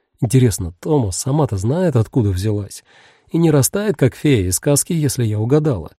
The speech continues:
И не обидится, если спросить?" "Извините, что так вас подвела", говорила тем временем Тома. "Но обещала с три короба, оставила телефон, а сама неизвестно куда подевалась.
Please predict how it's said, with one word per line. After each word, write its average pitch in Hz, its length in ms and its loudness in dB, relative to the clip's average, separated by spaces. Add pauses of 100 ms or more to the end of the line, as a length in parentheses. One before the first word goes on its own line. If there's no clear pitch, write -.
(240)
И 113 100 0
не 120 220 6
обидится, 151 600 2
если 127 380 2
спросить?" 147 640 -2 (340)
"Извините, 165 1000 6
что 170 280 4
так 117 340 6
вас 104 240 4
подвела", 90 640 0 (300)
говорила 117 560 4
тем 139 260 2
временем 110 500 4
Тома. 98 420 0 (500)
"Но 76 180 -6
обещала 233 840 4
с - 80 0
три 196 180 4
короба, 170 600 6 (260)
оставила 151 460 4
телефон, 110 640 -2
а 107 80 -2
сама 226 260 4
неизвестно 135 480 4
куда 98 220 -2
подевалась. 90 680 -4